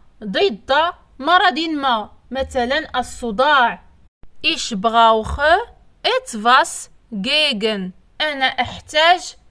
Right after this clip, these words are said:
لشيء ما ضد. مثلا: "Ich brauche etwas gegen Kopfschmerzen." أنا أحتاج شيء ما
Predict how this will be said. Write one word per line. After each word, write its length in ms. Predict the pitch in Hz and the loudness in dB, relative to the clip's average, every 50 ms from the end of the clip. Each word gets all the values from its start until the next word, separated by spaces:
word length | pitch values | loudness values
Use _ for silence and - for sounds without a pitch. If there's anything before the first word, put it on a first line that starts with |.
| _ _ - | _ _ -14
لشيء 600 | 247 240 277 254 - - 359 392 392 - - 240 | -12 -10 -10 -10 -8 -4 -2 -2 -2 -2 -4 -4
ما 300 | 233 254 269 294 302 - | -2 0 0 0 0 -2
ضد. 800 | 208 190 262 330 330 226 190 180 - 233 220 208 196 180 175 - _ _ _ _ - _ _ - | -2 -2 0 0 -2 -2 -4 -4 0 2 2 2 0 -4 -8 -12 _ _ _ _ -20 _ _ -10
مثلا: 800 | 233 262 311 349 349 - 302 285 262 240 233 240 254 294 330 349 - _ _ _ - _ _ _ _ _ _ - | -2 0 0 0 0 0 -2 0 0 4 4 4 4 4 0 -4 -16 _ _ _ -20 _ _ _ _ _ _ -12
"Ich 300 | 269 294 240 - - 220 | -10 -10 -10 -10 -10 -8
brauche 800 | 185 214 208 214 226 226 226 226 220 214 - - 294 311 339 381 403 - - _ _ _ _ _ - - - - | -6 -4 0 2 4 4 4 2 0 -4 -6 0 2 4 4 2 2 -4 -20 _ _ _ _ _ -20 -16 -6 -4
etwas 880 | 349 440 440 - - 269 254 226 247 254 262 285 302 - - - - _ _ _ _ - _ _ _ - 240 | -2 -2 -4 -6 -10 -10 -2 2 4 4 4 2 0 -4 -12 -16 -18 _ _ _ _ -20 _ _ _ -12 -10
gegen 640 | 196 330 330 359 370 359 247 240 320 330 294 254 - | -8 -4 -4 -2 -2 -4 -4 -4 -6 -6 -6 -8 -6
Kopfschmerzen." 1400 | - 349 370 381 381 - - - - - - 285 277 302 302 302 294 262 269 - - - - 247 233 214 202 202 180 - _ _ _ - - _ - - | 0 0 0 0 0 -14 -20 -16 -16 -14 -14 -10 -4 -2 0 0 0 -2 -4 -12 -14 -14 -10 -10 -8 -8 -8 -10 -12 -14 _ _ _ -20 -20 _ -8 -6
أنا 200 | 320 330 311 294 | -6 -6 -6 -8
أحتاج 540 | - - 262 240 - - - - 311 320 320 | -6 -4 -6 -6 -6 -10 -4 0 0 0 0
شيء 400 | - - - 392 392 - - 254 | -2 -4 -2 -2 -2 -2 -4 -4
ما 320 | 262 262 277 311 339 339 | 0 2 2 2 2 -2